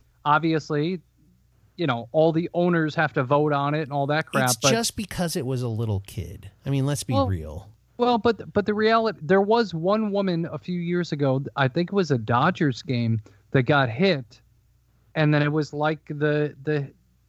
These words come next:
Speaker 1: you know, th-, the ripple effect that
Speaker 2: Yeah.
Speaker 1: she eventually wound up dying.
Speaker 2: Oh my gosh.
Speaker 1: So she got hit, got a concussion, wound up in the hospital,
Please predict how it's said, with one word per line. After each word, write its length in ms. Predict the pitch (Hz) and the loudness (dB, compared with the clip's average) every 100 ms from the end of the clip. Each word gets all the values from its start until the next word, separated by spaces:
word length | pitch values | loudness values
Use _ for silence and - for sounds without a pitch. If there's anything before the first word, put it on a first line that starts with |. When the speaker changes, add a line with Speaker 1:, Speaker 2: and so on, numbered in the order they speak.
| _ | _
Speaker 1:
you 100 | 151 | 0
know, 280 | 123 120 - _ _ | 0 -4 -12 _ _
th-, 120 | - - | -20 -2
the 100 | 147 | 2
ripple 400 | 143 185 175 139 | 4 4 4 0
effect 420 | 110 139 127 _ | 0 -4 -4 _
that 120 | 139 | -4
Speaker 2:
Yeah. 200 | 120 107 104 | -2 -4 -6
Speaker 1:
she 180 | - 151 | -2 0
eventually 420 | 135 185 - 147 | 2 -2 0 -2
wound 200 | 135 139 | 0 -2
up 80 | 120 | 2
dying. 320 | 135 139 101 _ _ _ _ - | 2 2 -2 _ _ _ _ -4
Speaker 2:
Oh 240 | 220 247 | 0 0
my 240 | 156 95 87 - | 0 -6 -10 -12
gosh. 720 | 110 - - - - - - - | -12 -12 -16 -14 -12 -14 -18 -2
Speaker 1:
So 240 | 185 160 | 2 2
she 160 | - 180 | 0 0
got 180 | 165 | 0
hit, 340 | 143 185 226 220 _ _ _ | 0 -2 -2 -4 _ _ _
got 140 | 165 151 | -2 -2
a 60 | |
concussion, 800 | 139 139 131 214 208 - 196 196 - _ - | -4 -8 -4 -2 -2 -2 -4 -4 -6 _ -4
wound 180 | 143 | -2
up 120 | 139 143 | 0 -2
in 80 | |
the 60 | 127 | -6
hospital, 800 | 110 190 180 - 185 175 170 165 | -2 -2 -2 -4 -2 0 0 -4